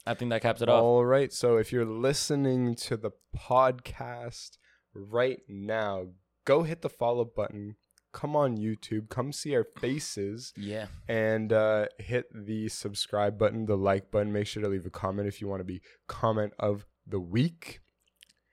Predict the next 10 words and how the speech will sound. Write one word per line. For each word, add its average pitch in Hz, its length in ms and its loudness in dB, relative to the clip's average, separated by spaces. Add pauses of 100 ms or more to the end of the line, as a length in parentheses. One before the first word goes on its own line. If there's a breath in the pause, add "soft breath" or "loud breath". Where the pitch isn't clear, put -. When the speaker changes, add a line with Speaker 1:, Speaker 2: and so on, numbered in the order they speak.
(560)
Speaker 2:
Let's, 147 420 4 (300)
Speaker 1:
Very 117 140 0
Speaker 2:
we, 160 100 10
Speaker 1:
simple. 135 160 0
Speaker 2:
we 151 100 6
actually 185 760 0 (180)
recently, 110 1000 -2 (680)
we 139 420 2
actually 139 520 -2
hit 113 360 0